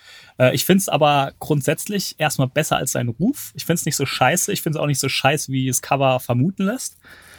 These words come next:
Ähm, aber das Interessanteste ist wahrscheinlich die Story mit, äh,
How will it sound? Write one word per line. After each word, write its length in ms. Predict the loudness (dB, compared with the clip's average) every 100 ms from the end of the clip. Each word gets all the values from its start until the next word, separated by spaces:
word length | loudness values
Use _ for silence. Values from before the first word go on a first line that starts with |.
| -20 _ 2
Ähm, 400 | 4 4 2 0
aber 200 | 2 2
das 100 | 0
Interessanteste 720 | -4 -4 0 0 0 -2 -2
ist 140 | -2
wahrscheinlich 560 | -2 0 0 0 -4 -4
die 400 | 0 2 2 0
Story 800 | -2 2 2 2 0 0 -4 -6
mit, 460 | -8 -8 -10 -12 -6
äh, 600 | -2 -2 -2 -4 -8